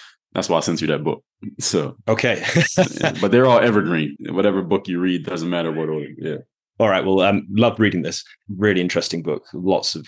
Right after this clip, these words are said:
Speaker 2: excellent practical takeaways to take away. And I'm gonna check out Third Day as well now. Thank you. But let's, so in Work on Your Game, you put forward four principles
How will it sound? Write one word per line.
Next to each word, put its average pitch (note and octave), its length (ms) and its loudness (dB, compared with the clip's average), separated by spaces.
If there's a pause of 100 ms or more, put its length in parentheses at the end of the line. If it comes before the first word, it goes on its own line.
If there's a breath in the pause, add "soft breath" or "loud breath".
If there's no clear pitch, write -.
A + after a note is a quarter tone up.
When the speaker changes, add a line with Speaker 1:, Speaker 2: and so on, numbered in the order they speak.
(120)
Speaker 2:
excellent E2 340 -8
practical - 340 -6
takeaways D#2 340 -8
to - 120 -8
take F2 60 -4
away. B2 200 2
And F#2 320 -2
I'm G2+ 80 -4
gonna E2+ 220 -4
check - 180 -4
out C#2+ 260 -8
Third F#2 140 0
Day G2+ 160 2
as D#2+ 100 -6
well G2 200 4
now. D2 180 -4
Thank A2+ 240 -2
you. E2+ 60 -6
But - 180 -2
let's, - 260 0
so C3+ 120 4
in D#3+ 100 4
Work C#3+ 160 6
on B2+ 60 4
Your B2 80 4
Game, A2 520 2
you A2+ 440 6 (100)
put - 120 2
forward G#2+ 160 2
four - 300 2
principles - 640 -4